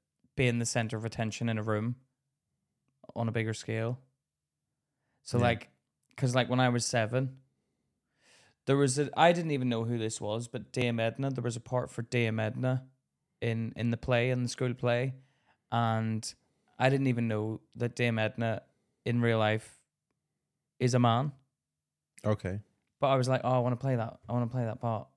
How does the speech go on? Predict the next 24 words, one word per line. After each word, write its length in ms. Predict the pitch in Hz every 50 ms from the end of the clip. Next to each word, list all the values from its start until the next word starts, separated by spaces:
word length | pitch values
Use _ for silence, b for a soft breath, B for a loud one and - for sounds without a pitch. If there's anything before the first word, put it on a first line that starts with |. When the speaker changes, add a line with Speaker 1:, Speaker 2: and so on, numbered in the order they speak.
| _ _ _ _ _ _ _ _ _ _ _ _ _ _ _ _ _ _ _ _ _ -
Speaker 1:
And, 160 | 120 123 120
like, 200 | 117 117 117 -
I 160 | 120 117 113
auditioned 380 | 110 113 113 104 - 123 117 113
for 240 | - 120 117 117
it, 60 | - -
and 120 | - 113 110
it 40 | -
was 100 | 113 113
so 180 | - 123 117 110
funny. 400 | - - 113 110 110 113 120 117
Like, 220 | 113 110 107 107
Speaker 2:
Did 60 | 104
you 40 | 95
Speaker 1:
'cause 60 | 127
it 20 | 123
Speaker 2:
get 60 | 110
it? 40 | -
Speaker 1:
was, 160 | 123 - - _ _ _ _ _ _ _
yeah, 140 | - 147 151 147
of 240 | 135 143 135 135
course 260 | 131 - 151 147 - -
I 40 |
did. 200 | 156 175 175 -